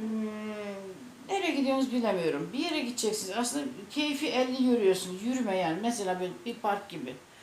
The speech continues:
bir yol gibi, bir yürüyüşe çıkmış gibisiniz yani böyle. Bir, iki, üç, dört tane insanla böyle sıra sıra karşılaşacaksınız. Hiçbirisine de, e, merhabadan başka, halden dertten başka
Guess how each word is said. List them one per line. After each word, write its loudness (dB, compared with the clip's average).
bir -2
yol 2
gibi, -8
bir -4
yürüyüşe 2
çıkmış -4
gibisiniz -6
yani -6
böyle. -2
Bir, -2
iki, -8
üç, -6
dört 4
tane 0
insanla 0
böyle 2
sıra 0
sıra -2
karşılaşacaksınız. 0
Hiçbirisine 2
de, 2
e, 2
merhabadan 4
başka, 2
halden 4
dertten 4
başka 0